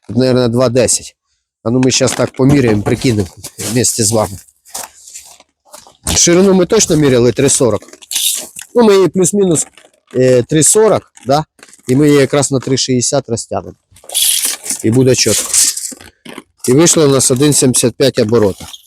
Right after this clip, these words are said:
Ну, а по висоті щас подивимося вместе з вами. Неудобно самому, конечно. Да, два метри. Ровно два метри вийшло у нас. Ось це нормально. Ось цю першу щас покажу. Ні, ми її в будь-якому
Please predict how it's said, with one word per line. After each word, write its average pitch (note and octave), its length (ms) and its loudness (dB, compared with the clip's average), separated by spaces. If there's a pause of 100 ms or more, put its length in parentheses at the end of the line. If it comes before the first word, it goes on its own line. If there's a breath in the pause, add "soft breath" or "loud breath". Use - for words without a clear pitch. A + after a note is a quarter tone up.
(480)
Ну, D3+ 100 0
а D3 100 0
по C#3+ 140 0
висоті D#3 440 2
щас - 280 -2 (680)
подивимося A#2 520 2
вместе A2+ 360 0
з A2 80 0
вами. G#2 260 0
Неудобно B2+ 500 2
самому, G#2+ 500 -2
конечно. A#2 400 -2 (2000)
Да, D#3+ 240 2 (200)
два E3 220 2
метри. D#3+ 360 2 (880)
Ровно F3 280 4
два C#3 180 2
метри A#2 300 0
вийшло G2+ 340 0
у - 60 -2
нас. - 240 -8 (1000)
Ось D3 260 -2
це F3+ 120 2
нормально. B2 480 0
Ось F3+ 240 2
цю A3 100 0
першу F3 400 2
щас B2+ 180 0
покажу. D#3 280 0
Ні, F3 100 4
ми D#3 160 4
її F3+ 160 4
в D#3+ 40 -4
будь-якому F3+ 400 0